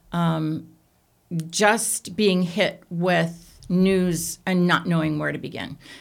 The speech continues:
So we began the Emily Anderson Family Learning Center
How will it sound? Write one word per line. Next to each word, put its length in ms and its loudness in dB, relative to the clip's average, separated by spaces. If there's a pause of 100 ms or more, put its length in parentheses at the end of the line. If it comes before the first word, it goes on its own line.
So 180 0
we 220 4
began 440 2
the 140 0
Emily 380 2
Anderson 560 -2
Family 360 -4
Learning 360 -4
Center 580 -6